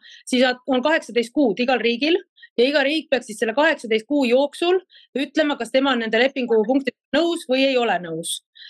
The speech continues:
Ja, ja siis on seal veel mingid klauslid, et,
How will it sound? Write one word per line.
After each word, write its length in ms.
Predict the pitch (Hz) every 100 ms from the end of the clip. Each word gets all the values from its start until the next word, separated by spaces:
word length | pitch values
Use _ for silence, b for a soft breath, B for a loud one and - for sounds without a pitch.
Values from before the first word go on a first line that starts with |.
| B
Ja, 360 | 214 220 214 214
ja 200 | 208 220 226
siis 140 | 277
on 80 | 277
seal 140 | 247 240
veel 180 | 320 302
mingid 260 | 269 254
klauslid, 480 | 262 277 277 247 233
et, 200 | 233 220